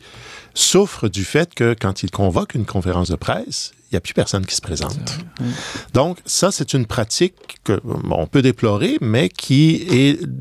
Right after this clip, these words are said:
Speaker 1: un fait de, de, des médias eux-mêmes, les, les compressions budgétaires, la, la, la, une organisation du travail autre,
Speaker 2: Oui.
Speaker 1: et cetera.
Speaker 2: Le web aussi, en quelque sorte. Le,
Speaker 1: Le
Speaker 2: l'accès,
Speaker 1: web
Speaker 2: les
Speaker 1: change.
Speaker 2: communiqués sont en ligne. On n'a pas besoin de se déplacer sur place pour avoir la nouvelle,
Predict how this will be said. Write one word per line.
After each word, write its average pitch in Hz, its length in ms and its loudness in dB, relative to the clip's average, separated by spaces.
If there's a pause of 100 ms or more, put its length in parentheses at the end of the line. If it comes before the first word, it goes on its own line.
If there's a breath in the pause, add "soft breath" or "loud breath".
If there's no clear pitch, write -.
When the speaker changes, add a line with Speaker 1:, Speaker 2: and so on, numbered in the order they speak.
(200)
Speaker 1:
un 120 180 2
fait - 520 -2 (400 loud breath)
de, 107 340 2
de, 98 460 2
des 135 160 4
médias 120 360 2
eux-mêmes, 104 460 0 (320 loud breath)
les, 180 180 4 (140)
les 139 160 0
compressions - 500 -2
budgétaires, 117 840 0
la, 104 240 0
la, 113 220 -2
la, - 160 -2 (240)
une 135 260 2
organisation 117 640 0
du 95 140 -2
travail 95 340 0
autre, 104 520 0 (180)
Speaker 2:
Oui. 131 160 6
Speaker 1:
et 104 80 0
cetera. 95 440 0
Speaker 2:
Le 139 120 4
web 151 340 4
aussi, 131 260 -2
en 196 40 2
quelque 120 320 2
sorte. - 220 -2
Le, 135 140 2
Speaker 1:
Le 120 60 4
Speaker 2:
l'accès, 123 360 2
Speaker 1:
web 139 40 -4
Speaker 2:
les 127 60 -4
Speaker 1:
change. 147 120 0
Speaker 2:
communiqués 131 360 2
sont 123 120 -4
en 110 480 2
ligne. 139 460 6
On 113 320 6
n'a 107 60 4
pas 127 100 2
besoin 127 160 4
de 131 60 6
se 117 80 0
déplacer 123 340 0
sur 107 160 -6
place 135 220 2
pour 120 80 -2
avoir 120 160 2
la 120 60 6
nouvelle, 120 340 4